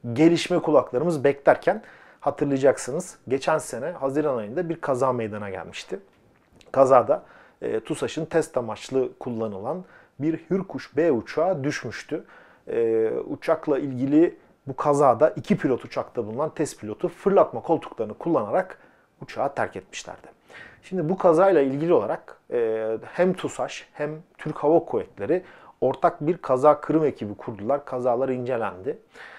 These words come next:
E, muhtemel işte kazanın oluş nedenleri, hatalar neler bunlarla ilgili raporlar çıkartıldı. Tabii ki bu raporlar henüz kamuoyuyla paylaşılmış değil veya çalışmaları devam ediyor, bilmiyoruz. Muhtemel bu uçaklar tekrar uçtuğuna göre,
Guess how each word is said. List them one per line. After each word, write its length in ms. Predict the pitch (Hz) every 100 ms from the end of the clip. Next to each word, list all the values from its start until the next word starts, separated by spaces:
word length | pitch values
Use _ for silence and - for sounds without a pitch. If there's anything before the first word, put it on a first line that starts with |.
| - -
E, 300 | 113 110 110
muhtemel 640 | 135 147 - 135 139 147
işte 420 | - - 123 127 - -
kazanın 460 | - 131 127 131 139
oluş 360 | 131 135 -
nedenleri, 600 | 135 127 127 123 120 131
hatalar 580 | 127 143 143 135 139 135
neler 300 | 131 131 131
bunlarla 360 | 127 135 135 131
ilgili 320 | 117 123 151
raporlar 480 | 147 147 135 123 -
çıkartıldı. 680 | - 151 113 - 104 - - - _ _
Tabii 240 | - 127 120
ki 180 | 131
bu 80 | 139
raporlar 520 | 151 143 139 127 139 -
henüz 340 | 139 139 -
kamuoyuyla 540 | - - 143 135 104 156
paylaşılmış 720 | - 131 - - 120 80 -
değil 260 | 123 117 - - - _ -
veya 360 | 104 127 - - -
çalışmaları 640 | - 147 131 117 120 143
devam 300 | 127 131 131
ediyor, 220 | 107 98
bilmiyoruz. 500 | 113 127 98 135 170 - - - _
Muhtemel 560 | 127 127 160 151 151 151 - 127
bu 140 | 151
uçaklar 560 | 143 - - 131 123 -
tekrar 320 | 190 196 131
uçtuğuna 440 | 117 - 131 123
göre, 300 | 104 104 175